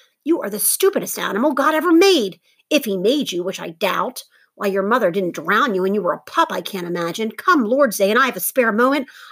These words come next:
I'm gonna give you such a hiding for your infernal, low-down, skulking tricks, you'll be." The basket over Mister Lapham's head moved. He laid it down. "Boys," he said mildly, "you quarrel all the time."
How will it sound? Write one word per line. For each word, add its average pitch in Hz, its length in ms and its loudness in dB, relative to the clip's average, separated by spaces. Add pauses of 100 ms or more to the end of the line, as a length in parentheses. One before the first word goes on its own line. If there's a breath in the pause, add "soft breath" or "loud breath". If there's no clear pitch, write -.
I'm 277 100 -4
gonna 262 140 -2
give 262 240 -4
you 262 100 -2
such 240 220 -6
a 170 40 -6
hiding 269 460 0
for - 80 -12
your 185 220 -6
infernal, 254 500 0
low-down, 247 380 2
skulking 233 500 -4
tricks, 254 340 -6
you'll 262 320 2
be." 277 540 0 (840)
The 202 140 -6
basket 269 540 -2
over 185 240 -2
Mister 214 320 -4
Lapham's 208 420 -4
head 214 180 -8
moved. 160 400 -8 (480)
He 226 120 -2
laid 185 200 -2
it 208 120 -2
down. 165 400 -8 (960)
"Boys," 208 600 -2
he 196 100 -4
said 180 200 -6
mildly, 180 640 -6 (480)
"you 247 280 0
quarrel 202 640 -4
all 190 240 -4
the 160 80 -8
time." - 520 -10